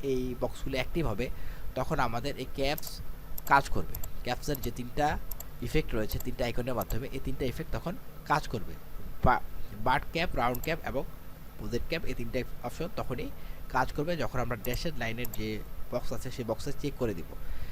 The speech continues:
এবং এই মানগুলো কম বেশি করে আমাদের এই ভিতরে যে ওরি-, ওরিয়েন্টেশন, এই যে চারপাশে যে ওরিয়েন্টেশন আছে স্ট্রোকের, অর্থাৎ এটাকে আমরা কম বেশি করতে পারবো। এখানে মানগুলো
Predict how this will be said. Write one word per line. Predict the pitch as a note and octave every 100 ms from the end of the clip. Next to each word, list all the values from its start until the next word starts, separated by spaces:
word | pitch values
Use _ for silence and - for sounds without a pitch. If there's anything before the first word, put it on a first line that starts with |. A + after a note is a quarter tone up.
| -
এবং | A2+ A#2 -
এই | E3
মানগুলো | D#3 D#3+ C#3+ C3
কম | E3 F3
বেশি | F3 -
করে | D3 A2+ C3 - - - - - - - - - - - - -
আমাদের | A2+ A#2+ A#2+
এই | A2+ A#2+
ভিতরে | - C#3 C#3+
যে | B2
ওরি-, | B2 -
ওরিয়েন্টেশন, | D3+ D#3+ E3+ E3+ - -
এই | E3+
যে | - A2+ -
চারপাশে | C#3 C#3+ -
যে | A#2+
ওরিয়েন্টেশন | A#2+ C#3+ D3 D#3 C#3+
আছে | A#2+ G#2+
স্ট্রোকের, | - G#2+ E3+ - - - - -
অর্থাৎ | - A2+ - - - - -
এটাকে | C#3+ C#3+
আমরা | A#2+ A#2 C#3+
কম | D3+ C#3+
বেশি | C#3 F3
করতে | - D3+ B2+
পারবো। | D#2 - - - - - -
এখানে | C3 A2+
মানগুলো | A#2+ A#2+ C3